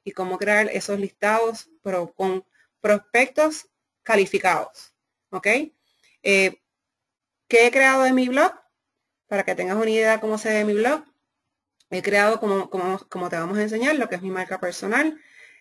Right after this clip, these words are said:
Y tú vas a, la persona que entra a tu blog va a encontrar quién tú eres, qué es lo que tú haces, y vas a hallar mensajes de contenido de valor. Y este es mi blog, ¿ok? Cuando tú entras a mi blog, tú vas a encontrar que Carilu es una persona que trabaja con, con la salud,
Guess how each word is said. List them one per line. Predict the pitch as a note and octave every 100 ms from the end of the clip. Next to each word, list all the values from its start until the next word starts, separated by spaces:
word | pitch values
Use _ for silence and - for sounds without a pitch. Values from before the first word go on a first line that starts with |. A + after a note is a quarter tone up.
| _ -
Y | G3+
tú | G3
vas | G3+ A3
a, | A3 G#3
la | F#3
persona | F#3 G3+ G#3
que | G#3+
entra | G#3+ G#3+
a | G#3
tu | G3
blog | A3+ C#4+ C#4
va | G3
a | G3
encontrar | G3+ G#3 G3+ G3+ G3+
quién | G#3 G#3 G#3+
tú | B3
eres, | B3 C4
qué | C4
es | G#3+
lo | G#3
que | G#3+
tú | A3 A3+
haces, | B3+ B3+ C4 - _ _ _ _
y | G3+
vas | F#3
a | F#3+
hallar | G3 G#3
mensajes | G#3+ G#3+ A3 A#3
de | A3
contenido | G3+ F3 F3 D#3+ D#3
de | D#3+
valor. | D#3+ D#3 - - _ _ _ _
Y | F#3+
este | G3 A3
es | A3
mi | G#3
blog, | E3 D#3+ - _
¿ok? | F3 F#3 G#3
Cuando | G#3 F#3
tú | F3+
entras | F3+ G#3 G#3+
a |
mi | G#3+
blog, | A3+ D4+ F#4 -
tú | -
vas | G3 G3+
a |
encontrar | G3+ G#3 G#3 G#3
que | G3
Carilu | F3+ F3 A3 D4 B3+ C#4 _ _ _
es | G3
una | G3
persona | G3 G#3 G#3
que | G3+
trabaja | F#3 F#3 F#3+ G3+
con, | F#3+ F#3 -
con | - G3
la | F#3+
salud, | G#3 A3 D4